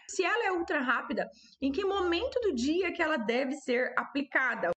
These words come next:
Por ser uma ação ultra rápida, a, o início de, de ação dessa insulina é de dez a vinte minutos. O início é de dez a vinte minutos. E o tempo de ação é de três a cinco horas, tá?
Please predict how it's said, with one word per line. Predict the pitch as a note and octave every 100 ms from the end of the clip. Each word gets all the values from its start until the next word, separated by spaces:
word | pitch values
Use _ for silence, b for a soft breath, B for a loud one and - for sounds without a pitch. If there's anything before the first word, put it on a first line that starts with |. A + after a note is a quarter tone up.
| -
Por | C#4 F#4+
ser | A4 F#4+
uma | E4+ D4
ação | - - D4 B3+
ultra | C#4+ F4 F#4
rápida, | C4 C4+ D#4 - G3+ -
a, | B3+ C#4 -
o | F4
início | F#4+ A4 - A4
de, | B3+ D4+ B3+
de | A#3+
ação | A#3 A#3 D4 C#4+
dessa | C4+ B3 C4
insulina | A#3+ A3+ G#3+ D4+ C#4+ G#3
é | A#3+
de | B3+ A#3
dez | B3 C4 - -
a | F4
vinte | C#4 C#4+ D4 D#4
minutos. | D#4+ B3 A3 A#3 - - - -
O |
início | C4 C4 D4 G#4+ - A4 -
é | B3+
de | A#3+
dez | G#3+ A#3 C#4+
a |
vinte | D4 C#4 B3
minutos. | G#3+ G3+ - F#4 - B B B B
E | C#4
o | F4 -
tempo | E4+ A#4 G4+
de | F#4
ação | E4+ D#4+ C#4 B3+ - C4+
é | D4+
de | A#3 D#4+
três | A#3+ B3 D4+ - -
a | - G#3
cinco | - - E4+ F4+ -
horas, | E4 A#3+ G#3+ F#3 D#3 - -
tá? | G#3 G3+ C4